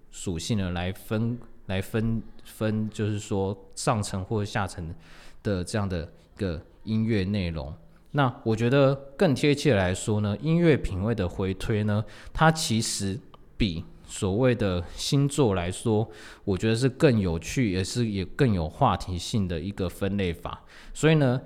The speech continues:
下次可能譬如说你喜-，你看到，诶，譬如说你喜欢某个男生或女生好了，你喜欢的对象，呃，我觉得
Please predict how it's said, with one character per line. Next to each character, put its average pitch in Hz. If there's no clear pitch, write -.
下 160
次 131
可 101
能 95
譬 135
如 123
说 123
你 117
喜-， -
你 98
看 120
到， 113
诶， 87
譬 -
如 117
说 113
你 107
喜 92
欢 101
某 92
个 92
男 85
生 98
或 104
女 80
生 95
好 82
了， 67
你 127
喜 107
欢 107
的 101
对 98
象， 92
呃， 98
我 95
觉 123
得 170